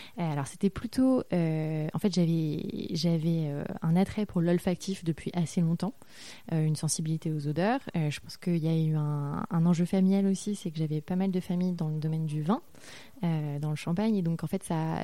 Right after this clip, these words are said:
c'est un petit peu, euh, c'est des univers qui sont proches. Euh,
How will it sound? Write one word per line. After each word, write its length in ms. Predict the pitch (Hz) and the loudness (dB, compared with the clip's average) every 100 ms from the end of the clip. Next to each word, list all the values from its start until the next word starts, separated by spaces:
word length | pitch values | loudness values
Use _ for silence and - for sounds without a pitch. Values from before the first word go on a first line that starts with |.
| - | -4
c'est 220 | - 170 | -4 -2
un 80 | 160 | 0
petit 200 | 156 - | 0 -6
peu, 140 | - | -4
euh, 480 | 180 180 156 147 143 | -2 0 0 0 -2
c'est 180 | 143 151 | -4 -8
des 200 | 147 147 | -6 -2
univers 220 | 170 165 | 0 -2
qui 140 | - 170 | -4 -8
sont 160 | 165 | -6
proches. 480 | 160 - 247 - - - - - - | -4 -2 -2 -2 -8 -14 -18 -18 -6
Euh, 320 | 170 156 139 | -4 -2 -2